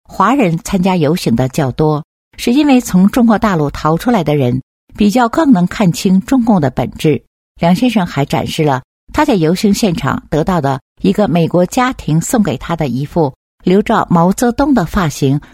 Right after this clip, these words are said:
穿着中山装的拜登P S画像，这是一个美国白人画的。梁先生说，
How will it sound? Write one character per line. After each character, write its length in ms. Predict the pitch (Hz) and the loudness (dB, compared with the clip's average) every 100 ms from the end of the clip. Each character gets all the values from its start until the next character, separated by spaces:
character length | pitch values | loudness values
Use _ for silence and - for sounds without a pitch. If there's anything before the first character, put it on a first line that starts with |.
| - | -6
穿 220 | - 254 | 0 2
着 180 | 220 185 | 2 2
中 260 | - 277 | 2 2
山 220 | 269 254 226 | 4 4 4
装 220 | 277 277 | 4 2
的 180 | 208 - | 0 -2
拜 260 | - 240 165 | -2 -2 0
登 200 | 196 196 | 0 0
P 200 | - 285 | 0 -2
S 340 | 190 143 - | 0 -4 -6
画 220 | 175 180 | -4 -4
像， 300 | 143 165 139 - _ _ | -4 -2 -4 -6 _ _
这 160 | 330 | -2
是 180 | 320 208 - | 0 0 0
一 120 | 175 | -2
个 220 | 196 190 - | 0 -2 0
美 160 | 160 | -2
国 180 | 127 156 | 0 -2
白 220 | - 151 | 0 -2
人 240 | 220 196 131 | 0 -2 -2
画 260 | - 139 | -4 -4
的。 200 | 117 - - _ - | -4 -8 -10 _ -6
梁 160 | 151 151 | -2 0
先 160 | 202 | 0
生 160 | 190 143 | -2 -4
说， 320 | - 156 151 | -2 -2 -4